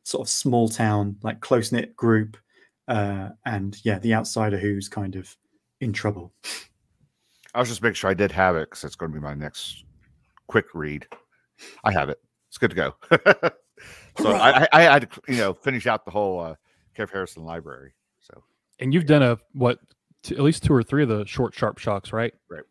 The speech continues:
Speaker 1: Yeah, two. Yeah, there's that one and there's Curfew. Um, I'm really excited, actually, because Curfew's coming out, uh, this summer in, sometime this summer in, uh, paperback. And, um, with my short, sharp shocks, 'cause they were actually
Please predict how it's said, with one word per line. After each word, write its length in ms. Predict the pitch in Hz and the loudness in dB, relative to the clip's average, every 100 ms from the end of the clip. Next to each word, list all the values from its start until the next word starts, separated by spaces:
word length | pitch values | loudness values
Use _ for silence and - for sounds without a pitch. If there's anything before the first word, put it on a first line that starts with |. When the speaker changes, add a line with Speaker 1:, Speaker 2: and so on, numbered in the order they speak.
| - - | -18 -2
Speaker 1:
Yeah, 280 | 139 143 | 2 2
two. 280 | 117 - 147 | 2 4 4
Yeah, 140 | 123 117 | 6 2
there's 140 | 110 | 4
that 100 | 156 | 2
one 100 | 143 | 2
and 80 | 131 | 0
there's 120 | 123 | 0
Curfew. 440 | - 127 - 139 170 - - - | 2 2 0 -6 -8 -18 -16 0
Um, 220 | 139 127 | 4 4
I'm 140 | 135 143 | 4 4
really 120 | 170 | 2
excited, 280 | - 156 127 | 4 2 2
actually, 160 | 123 120 | -2 -4
because 180 | 127 | -4
Curfew's 320 | 127 135 139 135 | 2 2 2 -2
coming 240 | 127 127 | -2 0
out, 240 | 120 120 _ | -2 -4 _
uh, 580 | - 117 113 113 110 113 113 | -6 -2 -2 -2 -2 -4 -6
this 220 | 113 131 | -6 -6
summer 760 | - - - 120 120 117 117 - - | -6 -10 -4 -2 -2 -2 -4 -8 -4
in, 480 | 120 113 110 110 | 0 2 0 -2
sometime 320 | 110 139 127 113 | -2 -2 0 -2
this 80 | 110 | -2
summer 180 | 110 107 - - _ - | -4 -6 -14 -20 _ 0
in, 440 | 117 113 107 113 113 | 2 4 2 0 -2
uh, 140 | 110 | -4
paperback. 480 | 107 135 131 147 - | -2 -2 -2 -2 -4
And, 300 | 160 123 120 113 | -4 -2 -2 -2
um, 420 | 127 117 117 - - - _ | -2 2 0 -2 -14 -20 _
with 220 | 123 156 160 | 2 2 4
my 260 | 147 143 | 2 2
short, 220 | 135 147 | 2 0
sharp 160 | 131 123 | 0 0
shocks, 240 | 131 120 | 0 0
'cause 120 | - 151 | -2 4
they 100 | 131 | 6
were 80 | |
actually 200 | 131 - | 6 2